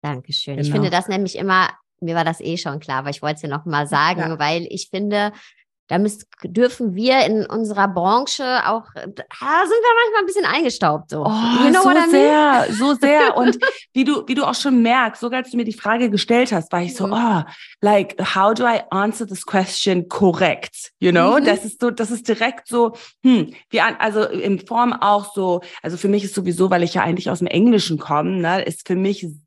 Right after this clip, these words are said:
Speaker 2: m, oft so der, die Sprache, weil das ist ja eigentlich so she, they, her,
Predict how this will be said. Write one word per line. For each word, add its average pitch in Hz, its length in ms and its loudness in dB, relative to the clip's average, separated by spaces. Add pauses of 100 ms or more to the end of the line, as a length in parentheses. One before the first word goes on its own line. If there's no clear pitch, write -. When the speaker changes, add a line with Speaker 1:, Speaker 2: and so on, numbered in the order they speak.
(120)
Speaker 2:
m, 170 580 -2
oft - 240 -4
so 185 100 -4
der, 165 200 0
die 165 120 -6
Sprache, 185 500 0
weil 156 100 0
das 151 120 -6
ist 170 120 -8
ja 175 80 -2
eigentlich 175 340 -4
so 170 160 -6
she, 170 680 -6
they, 160 540 2
her, 156 340 0